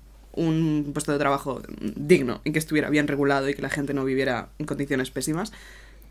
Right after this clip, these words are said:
jo, vivir de contarle cosas a la gente, en plan, y de venir aquí y decir, "Y en esta esquina podemos ver la casa en la que vivió no sé qué, no sé cuándo, ¿tenéis alguna duda?". Y que sean todo guiris, en plan de, "No sé de qué me hablas".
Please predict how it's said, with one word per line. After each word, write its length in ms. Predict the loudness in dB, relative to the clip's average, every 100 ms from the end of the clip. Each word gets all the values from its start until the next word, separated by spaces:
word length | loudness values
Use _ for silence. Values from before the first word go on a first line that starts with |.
| -20 -18 -16 -12
jo, 340 | -6 -4 -6 -12 -20 -20 -20 -20 -20 -6
vivir 320 | 0 2 4
de 200 | 2 -2 -6
contarle 320 | -4 -2 -2
cosas 260 | -4 -6 -4
a 40 |
la 60 | -6
gente, 380 | -4 -6 -6 -10 -16 -10 -4
en 80 | 0
plan, 180 | 2
y 60 | 2
de 60 | 2
venir 180 | 0
aquí 180 | -2 2
y 40 | 2
decir, 260 | 2 -2 -4 4
"Y 100 | 6
en 60 | 6
esta 160 | 0
esquina 320 | -4 0 0
podemos 320 | 0 0 0 -2
ver 160 | -2
la 100 | -2
casa 200 | -4 -4
en 80 | -4
la 80 | -4
que 100 | -2
vivió 260 | 2 2 2
no 100 | -2
sé 140 | -4
qué, 100 | -6
no 100 | -6
sé 120 | -6
cuándo, 260 | -6 -4 -4
¿tenéis 220 | -2 0
alguna 280 | 0 2 2
duda?". 180 | 0 0 -10 -12 -4
Y 60 |
que 60 | 0
sean 200 | 2 2
todo 180 | 2 2
guiris, 320 | 2 0 -2
en 120 | -4
plan 160 | -2 -2
de, 80 | -2
"No 80 | -2
sé 100 | -4
de 80 |
qué 80 | -4
me 80 | -4
hablas". 300 | -4 -6